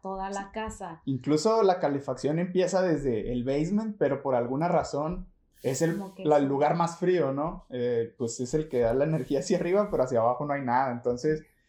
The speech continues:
Speaker 2: nosotros batallamos mucho por ese lado porque hace mucho frío. De hecho,
Speaker 1: Además,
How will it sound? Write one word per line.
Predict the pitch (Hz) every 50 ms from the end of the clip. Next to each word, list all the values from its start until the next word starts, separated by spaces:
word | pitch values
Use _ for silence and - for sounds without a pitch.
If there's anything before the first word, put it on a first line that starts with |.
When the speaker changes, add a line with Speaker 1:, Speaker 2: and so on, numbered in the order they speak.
| _ _ _
Speaker 2:
nosotros | - 131 127 127 139 165 175
batallamos | 180 180 180 165 135 135 131 147 160 160
mucho | 156 160 156 180 170
por | - 160 127
ese | 123 - 170
lado | 156 147 139 147 170 175 175
porque | - 151 139 127 - - 131 123 120 113 117 113 113 110 98 92
hace | 107 - -
mucho | 131 143 143 139 - 117
frío. | 120 123 135 160 170 147 139 - - _ _ _ _ _ - -
De | - 240
hecho, | 240 240 240 240
Speaker 1:
Además, | 175 170 160 - 214 214 - - _